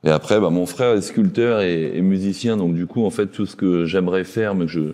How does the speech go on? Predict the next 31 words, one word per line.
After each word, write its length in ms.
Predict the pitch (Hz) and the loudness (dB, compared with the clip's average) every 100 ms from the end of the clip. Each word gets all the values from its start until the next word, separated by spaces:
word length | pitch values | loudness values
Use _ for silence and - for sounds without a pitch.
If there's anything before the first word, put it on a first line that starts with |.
| - - - _ _ _ | -10 -20 -20 _ _ _
je 140 | - 78 | -6 -4
sais 240 | - 104 | 2 0
que 120 | - | 0
c'est 140 | - 87 | -6 -2
pas, 420 | 85 76 71 76 | 0 0 -4 -6
c'est 140 | 90 | -4
pas 140 | 85 82 | -2 -2
pour 160 | 87 | -2
moi, 120 | 98 | 0
entre 180 | 92 90 | -2 -2
guillemets, 380 | 82 87 110 107 | -2 0 0 0
il 180 | 95 92 | 0 0
le 160 | 90 82 | 0 -2
fait, 380 | - 104 110 95 | -2 0 0 0
et 80 | |
du 160 | 82 82 | -2 -4
coup, 160 | - 95 | -4 0
quand 140 | 85 | 0
on 80 | 78 | 0
collabore, 600 | - 80 78 92 104 82 | 0 0 2 0 0 -2
euh, 180 | 76 78 - - - - _ _ - _ _ _ | -6 -10 -16 -20 -20 -20 _ _ -20 _ _ _
ça 100 | 80 | -2
me, 380 | 78 76 73 71 73 71 - _ - _ _ - - _ _ _ - | 0 0 -2 -6 -12 -14 -20 _ -20 _ _ -20 -20 _ _ _ -8
c'est 80 | |
un 60 | 76 | -8
peu 160 | - 80 | -4 -2
un 80 | |
catharsis 640 | - 90 90 - - 101 90 | 0 -2 -2 -6 -6 -6 -2
de 120 | 87 | -4
ce 80 | - | -2
côté-là, 440 | 82 87 82 90 | -2 0 -2 -2